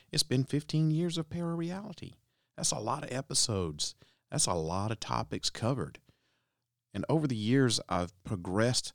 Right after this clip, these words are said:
the content of this podcast from only covering paranormal topics like ghosts and haunted locations to expand it to U F Os, cryptids,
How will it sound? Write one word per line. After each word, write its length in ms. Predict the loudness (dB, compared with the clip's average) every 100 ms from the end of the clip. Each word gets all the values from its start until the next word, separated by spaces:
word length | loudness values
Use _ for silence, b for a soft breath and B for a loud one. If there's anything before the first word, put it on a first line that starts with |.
| _ -12
the 80 |
content 680 | -4 2 2 2 0 0 -4 -10
of 160 | -10 -4
this 180 | -4
podcast 800 | -4 -2 -2 -4 -6 -4 -2 -4
from 300 | -6 -8 -10 b b b b 2
only 240 | 4 4
covering 480 | 4 2 4 2 0
paranormal 640 | 0 0 2 2 2 0 -2
topics 440 | -2 -2 -4 -4
like 220 | -6 -4
ghosts 420 | 0 2 2 0
and 120 | -2 -2
haunted 360 | 0 0 0
locations 800 | -2 -4 -2 -2 -2 -2 -2 0
to 420 | 0 -2 -2 -2 -4 -12 _ _ _ _ _ _ _ _ _ _
expand 640 | -4 0 0 2 2 2 0
it 120 | -6 -8
to 220 | -6 -6 b b b b 6
U 160 | 8
F 180 | 8 6
Os, 400 | 6 4 2 -2
cryptids, 880 | 0 0 0 -2 -2 -2 0 0